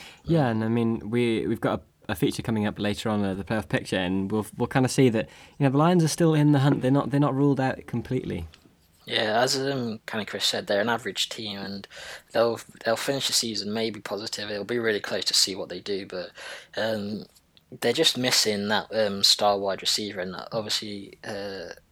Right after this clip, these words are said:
Speaker 2: Alex Stafford, he's, he's proven himself to be
Speaker 1: Matt
Speaker 2: a good
Speaker 1: Stafford. <laughs>
Speaker 2: Matt Stafford, <laughs> same difference. Uh, Matt Stafford has proven himself to be an okay quarterback. He can, um, he can play well,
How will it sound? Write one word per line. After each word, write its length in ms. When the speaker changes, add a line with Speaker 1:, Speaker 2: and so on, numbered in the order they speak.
Speaker 2:
Alex 240
Stafford, 400
he's, 560
he's 160
proven 300
himself 380
to 100
be 160
Speaker 1:
Matt 280
Speaker 2:
a 80
good 200
Speaker 1:
Stafford. 500
<laughs> 80
Speaker 2:
Matt 160
Stafford, 420
<laughs> 220
same 260
difference. 520
Uh, 220
Matt 240
Stafford 540
has 260
proven 220
himself 400
to 80
be 180
an 220
okay 460
quarterback. 560
He 140
can, 440
um, 460
he 80
can 220
play 240
well, 400